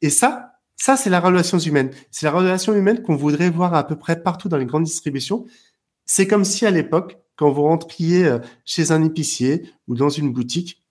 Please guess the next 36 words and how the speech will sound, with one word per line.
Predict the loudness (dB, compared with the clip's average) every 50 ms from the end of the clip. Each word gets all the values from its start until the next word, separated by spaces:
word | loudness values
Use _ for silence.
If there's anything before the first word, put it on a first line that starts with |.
| _ _
vous | -8 -6 -2 0 2
aviez | 2 4 2 2
vraiment | 0 0 0 0 2 4 4 2
cet | 2 0 -2 -2
accueil | -2 -4 -2 -2 -4 -4
personnalisé. | -4 -6 -6 -4 -2 0 0 0 -2 -4 -6 -4 0 0
Et | 2
la | 2 2
personne | 0 -2 -2 0 0 0 0 -2 -6
prenait | -8 -8 -2 2 4 4 6 6 4 4
le | 4 2 0 0
temps | 0 0 -2 0
tout | -2 -6
simplement | -6 -6 -4 -4 -4 0 0 0 0 -2 -8 -18 -20 _ _ _ _ _ _ _ _
de | -6 -6
vous | -6 -4 -6 -6
dire | -4 0 0 0 0
bonjour, | -2 0 2 2 2 2 0 0 0 0 -2 -4 _ _ _ _ _ _ _ -14
de | -10 -8 -8
vous | -6 -6 -6
poser | -6 -2 0 0 2 2 2 2
des | 2 0 -2
questions | -2 -4 -4 -2 -2 -2 -2 -2 -4 -8 -4 0
et | 0 2
de | 4 2
vous | 2 2 0 -2 -4
faire | -2 -2 0 0 0 0
vivre | -2 -2 0 0 0 0 0 -2 -4
cette | -4 -4 -8 -8
expérience | -6 -6 -6 -2 0 0 2 4 2 2 0 -2 -8 -14 -20 -20 _ _ _ _ _ _ _ -16
qui | -4 -4 -4
est |
plus | -4 -4 -8 0 2 4 4
une | 6
expérience | 4 2 0 0 2 4 4 2 2
codifiée. | -2 -4 -4 -4 -6 -6 -4 -6 -6 -6